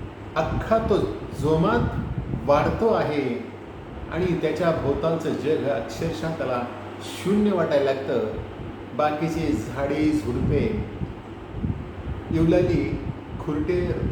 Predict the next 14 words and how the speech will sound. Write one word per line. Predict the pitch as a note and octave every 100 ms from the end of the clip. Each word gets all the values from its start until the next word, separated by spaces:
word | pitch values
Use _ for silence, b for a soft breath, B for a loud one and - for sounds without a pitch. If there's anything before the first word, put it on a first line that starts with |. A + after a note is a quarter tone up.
| -
रोपटे | C3+ D3 D3 G3+
मात्र, | G3+ G#3 - C#3+ G#2+ - - - - - - - - - - - - - -
अ, | C#3 C#3+
त्याला | C#3 E3 E3+ B2 A#2+ - - - - - -
त्याच्या | D3 E3 D#3+
खीस | - G3 D3+
गणतीत | D3 - A3+ -
नाही. | C#3+ B2+ B2 G#2+ A2 - - - - - - - - - - - - - - - - - - - - - - - - - E3+
अनेक | G3 A#3 A3+
वेली | D#3 E3 G3+ E3 - - - - - - - - - - - - - - - - -
त्या | F#3+ F#3
मातीमध्ये | D3 D3 G3+ G3+ G#3
पसरलेल्या | D#3 C#3+ F3+ F3+ E3 D3
आहेत, | - C#3 A#2+